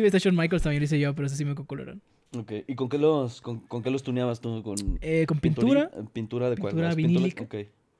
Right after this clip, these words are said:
Speaker 1: Estilo tipo a la verga, eh, de agua.
Speaker 2: Ok.
Speaker 1: Y las bo-, o sea, los outfits con esta madre que es para arreglar tuberías. El cola loca que tiene dos barritas.
Speaker 2: Ya, ok.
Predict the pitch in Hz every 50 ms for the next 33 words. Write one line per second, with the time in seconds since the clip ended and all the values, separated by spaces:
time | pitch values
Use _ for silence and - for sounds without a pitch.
0 | _ _ _ _ _ _ _ _ - 151 143 - - - 151 151 156 156 - -
1 | 165 - - - 156 147 147 139 135 127 123 131 143 - - _ _ _ _ _
2 | _ - - - - - 147 - 175 165 - _ _ - - - - _ _ _
3 | _ - 143 139 135 131 131 131 131 - 87 - - - - 143 _ _ _ _
4 | _ _ _ _ _ _ _ _ _ _ 175 143 151 143 135 - 156 165 196 240
5 | - _ _ _ _ _ - 123 120 - 110 120 120 - _ _ _ _ _ _
6 | _ _ _ _ _ _ _ - - _ - 151 147 143 147 147 143 147 147 135
7 | 135 139 139 131 135 143 151 - 143 - 156 139 135 139 135 127 - 151 160 180
8 | - - 214 214 202 - - - - - - - - - _ _ _ - 147 143
9 | 143 139 139 135 131 135 135 131 131 127 127 127 143 151 160 - - 165 165 165
10 | 170 170 160 160 - - 170 160 160 151 139 143 143 143 147 170 - _ _ _
11 | _ _ 170 147 143 139 147 147 139 - 165 165 156 156 175 202 202 - - -
12 | _ _ _ _ _ _ _ _ _ _ _ _ _ _ _ _ _ _ 170 151
13 | 147 - 156 147 143 143 143 147 143 - 175 175 170 165 - - 156 160 170 170
14 | 160 165 165 165 165 - - 175 170 - - 120 123 120 117 117 117 113 113 110
15 | -